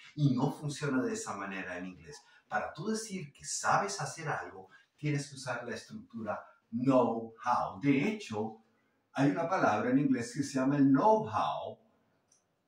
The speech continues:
y es el saber hacer algo. He has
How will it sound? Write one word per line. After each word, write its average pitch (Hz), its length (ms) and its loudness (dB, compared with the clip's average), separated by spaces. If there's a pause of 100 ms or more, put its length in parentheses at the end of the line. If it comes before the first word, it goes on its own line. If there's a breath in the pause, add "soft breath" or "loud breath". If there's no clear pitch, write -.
(680)
y 220 180 6
es - 500 2
el 139 160 2
saber 190 360 2
hacer 107 320 0
algo. - 360 -6 (520)
He 226 240 2
has - 540 0